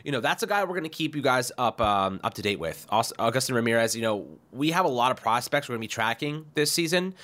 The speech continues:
Um, a lot of guys you're gonna wanna hear about 'cause it's the future of this team, guys who could have an impact two thousand twenty-five, even maybe later on this year. So if you're interested in those players, not only on Fireside Yankees, we got you guys covered, also on the Baby Bombers podcast, checking out some of those youngsters.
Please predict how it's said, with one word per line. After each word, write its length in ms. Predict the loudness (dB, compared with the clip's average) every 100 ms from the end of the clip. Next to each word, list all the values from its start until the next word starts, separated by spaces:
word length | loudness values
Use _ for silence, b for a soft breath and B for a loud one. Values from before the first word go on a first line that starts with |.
| B B B
Um, 160 | 0 0
a 40 |
lot 220 | 0 0
of 80 | 2
guys 340 | 2 0 -2 -6
you're 120 | -2
gonna 240 | 0 2
wanna 200 | 0 0
hear 200 | 0 0
about 280 | 2 2 2
'cause 140 | -4
it's 160 | -8 -6
the 100 | -6
future 320 | -4 -4 0
of 100 | 0
this 120 | 0
team, 180 | -2 0
guys 200 | 0 0
who 40 | -2
could 120 | -2
have 100 | -2
an 80 | -2
impact 320 | -2 -2 -2
two 60 |
thousand 160 | -8 -4
twenty-five, 420 | -4 0 0 0
even 240 | -2 -4 -4
maybe 180 | -2
later 280 | -2 0 2
on 100 | 2
this 240 | 0 -4 0
year. 300 | 2 2 -2 B B B B
So 120 | 0
if 80 | 2
you're 100 | 0
interested 280 | 0 -2
in 80 | 0
those 160 | 0 0
players, 720 | 4 4 4 2 -2 -4 -6 -2
not 200 | 0 2
only 160 | 0
on 80 | 2
Fireside 460 | 4 2 2 -2 -2
Yankees, 340 | -4 -4 -4
we 60 | -2
got 140 | -2
you 40 |
guys 160 | -2 -4
covered, 240 | -2 -2
also 200 | 0 -2
on 20 | -2
the 60 |
Baby 260 | -2 -2 0
Bombers 320 | -2 -2 -4
podcast, 640 | -2 -2 -2 -2 -2 -4 -14 B B
checking 260 | -2 0
out 140 | -4 -4
some 120 | -2
of 40 |
those 160 | -2 -2
youngsters. 680 | -2 -2 -2 0 0 0